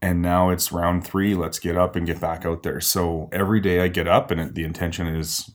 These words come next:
good breakfast, have a salad. It's m-, these micro decisions that I'm making day in and day out. And a lot of that behavior is highlighted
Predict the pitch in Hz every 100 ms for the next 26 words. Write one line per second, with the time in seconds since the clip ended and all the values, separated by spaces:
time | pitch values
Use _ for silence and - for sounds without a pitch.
0 | _ - 85 80 107 110 107 104 90 82
1 | 82 101 101 101 95 90 - 98 101 95
2 | 92 98 101 113 - 120 113 101 98 98
3 | 92 82 82 82 85 85 90 82 82 85
4 | 85 82 82 87 120 98 - - - -
5 | - - _ 101 95 90 - _ 98 90
6 | 90 90 107 117 107 95 - - - 87
7 | 90 90 92 82 82 101 101 90 82 85
8 | 82 - 92 87 80 80